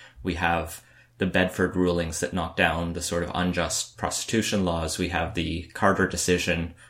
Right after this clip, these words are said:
on assisted dying. We have a number of decisions relating to medicinal marijuana. And we just have this sort of streak of sort of civil libertarian,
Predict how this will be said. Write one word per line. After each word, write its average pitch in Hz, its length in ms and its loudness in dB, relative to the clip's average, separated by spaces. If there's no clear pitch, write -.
on 85 140 -2
assisted 85 440 -4
dying. 90 460 2
We 98 100 4
have 92 100 4
a 92 40 4
number 95 260 6
of 90 100 2
decisions 90 520 0
relating 87 320 2
to 92 100 -4
medicinal 85 380 0
marijuana. 92 640 2
And 104 80 2
we 101 60 4
just - 180 -2
have 98 160 2
this 92 120 2
sort 92 200 4
of 87 80 0
streak - 600 0
of 87 400 2
sort 87 200 0
of 85 80 0
civil 90 320 4
libertarian, 87 880 2